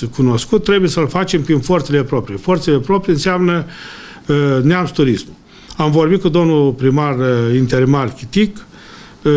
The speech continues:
este și dumnealui întru totul de acord. Primăria Piatra Neamț și-a exprimat disponibilitatea de a participa la capitalul social al societății Neamț Turism. Vom atrage societățile noastre ale Consiliului Județean că, care sunt viabile,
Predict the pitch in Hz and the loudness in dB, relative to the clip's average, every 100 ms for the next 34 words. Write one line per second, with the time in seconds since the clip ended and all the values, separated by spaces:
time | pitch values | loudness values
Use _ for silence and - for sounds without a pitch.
0 | 147 175 165 165 143 147 135 147 156 156 | 4 2 2 2 2 2 2 2 4 2
1 | 131 120 147 131 123 117 202 196 185 143 | 2 0 0 0 0 0 0 0 0 2
2 | 151 165 156 139 135 139 151 131 - 135 | 2 0 0 -2 -2 -2 -2 -2 -2 -2
3 | 120 135 147 139 131 139 131 123 156 135 | 0 -2 0 -2 -2 0 0 0 -2 0
4 | 123 123 127 120 - - 147 131 147 143 | -2 -2 -4 -4 -8 -4 -2 0 -2 -4
5 | 135 123 147 127 127 120 - 135 123 113 | -6 -4 -2 -2 -4 -4 -2 -2 -2 -4
6 | 107 127 117 117 147 123 127 120 - 135 | -6 -8 -6 -2 -2 -2 -2 -2 -2 0
7 | 214 - - - - - - - - - | 0 0 -10 -18 -16 -14 -14 -14 -16 -18
8 | - 151 170 170 156 180 185 156 139 160 | 0 2 4 2 0 0 0 -2 0 0
9 | 139 131 175 139 139 139 156 120 135 127 | 0 0 -2 0 0 0 0 -2 -2 -2
10 | 131 123 147 120 127 117 143 127 143 120 | -2 0 0 2 0 0 -2 -2 -2 -4
11 | 131 139 120 - 131 113 117 156 185 214 | -2 -2 0 0 0 2 0 0 0 2
12 | 220 | 0